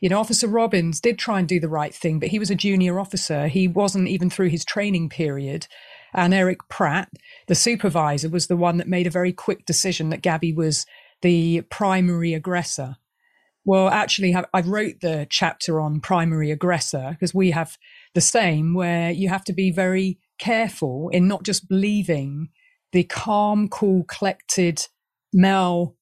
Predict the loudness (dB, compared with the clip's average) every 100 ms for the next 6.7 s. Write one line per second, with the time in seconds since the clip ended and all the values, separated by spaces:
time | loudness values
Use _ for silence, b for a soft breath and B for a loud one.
0 | _ _ 2 2 2 -2 -4 -8 -10 -14
1 | _ _ _ _ 0 2 4 4 2 2
2 | 0 2 0 0 -2 -2 0 0 -2 _
3 | _ -2 0 0 -4 -2 -2 -2 -4 -4
4 | -4 -2 -2 -2 -2 0 0 2 2 2
5 | -2 -2 -2 -2 -2 -2 0 -2 -2 -2
6 | -8 -4 0 2 0 -4 -8